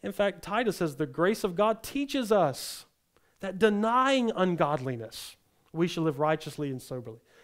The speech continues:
So the grace of God teaches us that we are to deny those things. And it gives us the ability to do it where the law did not. It just inflamed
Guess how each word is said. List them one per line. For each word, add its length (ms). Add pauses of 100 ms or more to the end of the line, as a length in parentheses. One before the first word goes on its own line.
So 120
the 100
grace 440
of 140
God 340
teaches 400
us 320 (320)
that 140
we 140
are 100
to 160
deny 500
those 220
things. 460 (380)
And 160
it 140
gives 220
us 100
the 140
ability 560
to 80
do 200
it 80
where 180
the 100
law 420 (240)
did 140
not. 240
It 60
just 280
inflamed 880